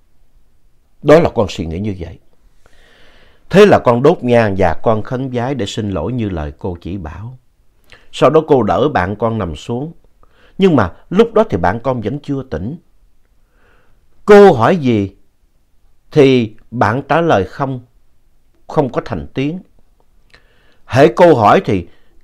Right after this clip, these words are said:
bạn con giống như cứ rên thôi, mà nói cái gì đó mà nghe không có được, mà cứ đưa tay chỉ chỉ về phía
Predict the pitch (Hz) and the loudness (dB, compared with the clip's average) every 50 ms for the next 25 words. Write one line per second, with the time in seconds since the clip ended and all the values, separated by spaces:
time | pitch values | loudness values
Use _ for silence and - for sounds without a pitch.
0 | _ _ _ _ _ _ _ - 135 - 95 113 131 131 151 147 147 143 139 175 | _ _ _ _ _ _ _ -8 -4 -4 -4 -4 -4 0 0 0 0 0 -2 -2
1 | 175 196 160 - - 180 190 165 170 160 156 151 143 143 143 131 113 - _ _ | -4 -4 -6 -6 -4 -4 -2 0 0 0 0 0 -2 -6 -8 -10 -10 -12 _ _
2 | _ _ _ _ _ _ _ _ _ - - 120 117 101 92 - - - _ _ | _ _ _ _ _ _ _ _ _ -8 -2 -2 0 0 -2 -4 -10 -20 _ _
3 | - 151 170 196 254 277 277 - 254 165 117 113 98 87 82 113 160 175 135 78 | -4 -2 0 0 0 0 0 -2 -4 -2 -2 -4 -4 -4 -4 -4 -4 -4 -6 -6
4 | 82 113 131 139 131 - - 151 151 - 160 143 85 78 69 - _ _ - _ | -6 -6 -6 -8 -8 -8 -10 -10 -8 -8 -10 -10 -10 -10 -10 -12 _ _ -20 _
5 | _ - - 107 104 92 - - 190 220 208 - - - - 147 151 151 143 143 | _ -16 -8 -6 -6 -4 -2 0 0 0 -2 -4 -8 -12 -4 2 4 4 4 4
6 | - 143 135 123 123 - - 98 95 113 - 95 95 127 151 117 78 73 - - | 0 -4 -8 -8 -8 -6 -6 -6 -6 -6 -6 -6 -6 -6 -6 -6 -8 -10 -10 -10
7 | 143 | -10